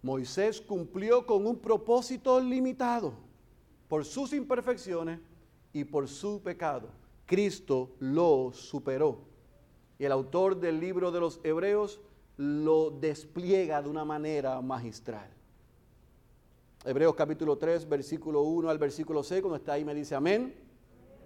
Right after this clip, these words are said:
Por tanto, hermanos santos de la Iglesia Bautista Ciudad de Dios, énfasis añadido por Félix Cabrera, participantes del llamamiento celestial, consideren, subraye eso,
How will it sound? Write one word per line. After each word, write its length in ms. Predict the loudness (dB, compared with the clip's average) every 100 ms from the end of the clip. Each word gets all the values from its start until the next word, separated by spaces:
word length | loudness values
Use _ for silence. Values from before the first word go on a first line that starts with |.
| -20 -20 -4 6
Por 180 | 6
tanto, 800 | 12 12 12 10 10 10 -2 -20 -20 _ _ -20 _ _ _ _ -20 -14
hermanos 460 | -10 -2 0 2 0
santos 640 | 2 0 0 -6 -6 -12 -20 -12
de 120 | -4 -2
la 80 |
Iglesia 320 | 0 -2 -2 -2
Bautista 480 | -2 -2 -4 -6
Ciudad 260 | -4 -2 0
de 80 | 0
Dios, 400 | 0 -2 -6 -20 -20 _ -20 -20 -20 -20 -20 -20 _ -20 _ _ _ _ -20 _
énfasis 500 | -6 -4 -2 -2 -2
añadido 400 | -4 -2 0 -2
por 140 | -2 -4
Félix 280 | -6 -6 -4
Cabrera, 380 | -2 -2 -4 -10 -20 -20 -20 -20 -20 -20 -20 -20 -20 -6 4
participantes 880 | 4 4 -2 0 4 4 6 2
del 160 | 4 4
llamamiento 640 | 6 6 4 2 2 0
celestial, 640 | 2 0 0 2 2 2 -4 -20 -20 _ _ 8
consideren, 1080 | 10 10 8 -2 0 6 8 8 6 2 -2
subraye 540 | 0 2 2 0 -2
eso, 200 | -6